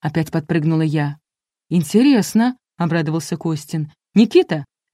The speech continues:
почему ты решил, что Пётр с супругой поссорились?" "Как они жили, понятия не имею", ответил главный айтишник. "Просто логику включил. Петра и Зинаиду сослали в Апанино, там у них родился Иосиф.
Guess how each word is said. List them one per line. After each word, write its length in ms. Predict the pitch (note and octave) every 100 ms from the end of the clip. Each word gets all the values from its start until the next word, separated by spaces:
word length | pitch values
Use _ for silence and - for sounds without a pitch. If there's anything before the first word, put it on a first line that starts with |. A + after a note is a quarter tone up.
| _
почему 400 | F#3+ - B3 D4
ты 100 | G3
решил, 320 | E3+ - D4
что 200 | - A3+
Пётр 320 | G#3 A3 A3+ G3
с 60 |
супругой 400 | G#3+ G3+ G#3 G#3
поссорились?" 840 | B3 B3+ - B3 D#3 C#3 C3+ - _ _ _ _ _ _ _ _ _ _ _ _
"Как 200 | - G3+
они 180 | F#3+ F#3
жили, 240 | E3 F#3+ D#3+
понятия 480 | F3+ A#3 D4+ E3
не 200 | D#3 D#3+
имею", 380 | D#3 D3+ C#3+ C#3+ -
ответил 440 | F3 F#3 F3+ D3+
главный 420 | E3+ D#3+ E3 E3+
айтишник. 600 | F3 - D#3+ - D3+ -
"Просто 580 | A#3+ D4+ - C#4 B3+ A#3+ B3+
логику 420 | D4+ G3+ D#3+ D3+
включил. 640 | - E3 D#3 D#3+ D3 C#3 _ _ _ _ _
Петра 300 | F#3 F3 F#3
и 60 | F3+
Зинаиду 540 | F3 F#3 F#3+ G3 F3+
сослали 460 | - F3+ - E3+ E3+
в 60 | E3
Апанино, 600 | D#3 C4+ F#3+ D3+ C3+ - -
там 260 | F3 A#3+ B3+
у 40 |
них 180 | B3 -
родился 460 | E3 D#3+ G3 - G3
Иосиф. 560 | G3 E3+ D#3+ C3+ -